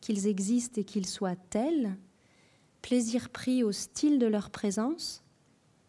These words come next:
à la manière dont ils peuplent le ciel et ouvrent au-devant et au-dessus de nous un monde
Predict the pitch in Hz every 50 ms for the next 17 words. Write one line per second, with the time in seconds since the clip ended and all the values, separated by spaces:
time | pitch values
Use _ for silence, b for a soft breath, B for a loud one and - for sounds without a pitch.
0 | _ _ _ _ _ _ _ _ _ _ _ _ - - - - 208 214 208 208
1 | 208 208 214 220 233 240 233 208 190 - - 190 175 - - 254 262 254 - 247
2 | 226 202 196 - - - - 247 285 320 277 220 208 b b b b b b b
3 | b b b b - 214 208 214 233 254 277 294 262 226 202 196 190 - - -
4 | - 226 233 226 208 247 247 226 214 220 233 254 277 294 294 - - - - _
5 | _ - 214 208 226 226 208 240 220 - - - 226 208 220 214 214 220 254 302
6 | 349 339 b b b b b b b b b b b - 214 226 220 226 254 269
7 | 269 269 254 226 196 202 -